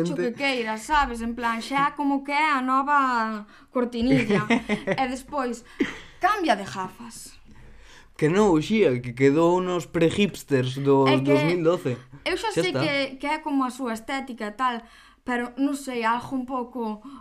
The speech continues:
Speaker 1: unhas gafiñas novas, hombre, que xa non as encontras así de pasta en ningún lado. Ten que estar cheas de fiso xa.
Speaker 2: <laughs> Tes as gafas todas pegadas, Luis Piedrahita.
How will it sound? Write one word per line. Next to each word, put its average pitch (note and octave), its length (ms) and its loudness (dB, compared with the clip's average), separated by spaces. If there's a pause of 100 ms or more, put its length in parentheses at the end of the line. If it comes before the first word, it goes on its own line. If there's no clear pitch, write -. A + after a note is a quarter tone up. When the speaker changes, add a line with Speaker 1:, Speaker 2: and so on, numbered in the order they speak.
(140)
Speaker 1:
unhas C#4 320 -2
gafiñas G#3 560 -8
novas, G3 480 -6
hombre, G3+ 400 -8 (160)
que C#4+ 160 -6
xa D#4 160 -6
non A#3 160 -2
as A3 160 -6
encontras A3 480 -6
así G#3 240 -8
de A3+ 80 -4
pasta A3 400 -8
en G#3 80 -6
ningún G3+ 400 -8
lado. G#3 320 0 (320)
Ten C4+ 240 2
que A#3+ 160 -6
estar A3 320 -6
cheas A3 240 -2
de G3 80 -12
fiso A3 480 -8
xa. G#3 320 -6 (400)
Speaker 2:
<laughs> E3 400 -8 (2750)
Tes G#3+ 160 6
as G3+ 160 0
gafas A#3 400 -2
todas A3 320 -2
pegadas, G3+ 480 2
Luis G3+ 240 -2
Piedrahita. G#3+ 640 6